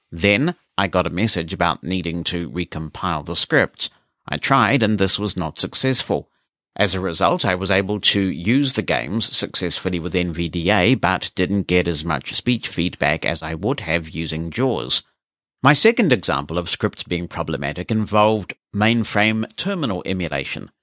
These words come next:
I used scripts which were included with jaws to access my I B M mainframe emulation software. This was a challenge because I needed to use a different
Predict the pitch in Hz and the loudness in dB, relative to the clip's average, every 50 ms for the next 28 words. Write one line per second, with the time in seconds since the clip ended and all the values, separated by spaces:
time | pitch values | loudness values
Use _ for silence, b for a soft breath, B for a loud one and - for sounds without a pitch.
0 | _ _ _ _ _ _ _ _ _ _ - 190 214 175 135 113 104 98 - - | _ _ _ _ _ _ _ _ _ _ 2 4 4 4 4 2 2 0 -2 -4
1 | - - - 87 82 - - - - 107 101 - - 98 98 101 98 - - 143 | -4 -2 0 -2 -2 -2 -4 -6 -4 -4 -6 -4 -2 0 0 0 0 0 0 2
2 | 151 147 147 104 - 104 - - - - 80 57 57 87 - - 139 135 123 127 | 4 4 4 2 2 0 -2 -2 -4 -4 -4 -4 -4 -4 -2 -2 0 0 0 0
3 | - - - 113 110 104 - 110 101 107 104 - - - 101 104 107 92 107 98 | 0 0 0 0 2 2 2 2 2 2 2 0 0 0 0 0 0 0 0 0
4 | 95 92 95 92 92 92 98 110 120 120 104 - - 95 95 90 90 85 82 85 | 2 2 2 2 2 2 2 2 2 0 -2 0 0 0 2 2 0 0 0 0
5 | 87 87 117 135 - - 107 98 87 - 92 85 80 - - - 58 57 71 69 | 2 2 2 2 0 0 -2 -2 0 0 0 0 0 -2 -6 -6 -4 -4 -4 -4
6 | - _ _ _ _ _ _ _ _ _ - 180 190 - - 127 92 101 101 - | -6 _ _ _ _ _ _ _ _ _ 2 2 2 4 4 2 2 2 0 0
7 | - 190 196 131 101 104 131 131 - 123 - 110 110 113 117 - - - 120 117 | 2 4 4 4 4 2 0 0 -2 -2 0 2 2 2 0 0 0 2 4 4
8 | 139 180 190 208 208 - 135 113 98 107 107 107 101 101 90 82 - - 120 120 | 4 4 4 2 0 0 -2 0 2 2 2 4 2 2 0 -2 0 2 2 2
9 | - - 113 101 95 | 2 2 2 2 0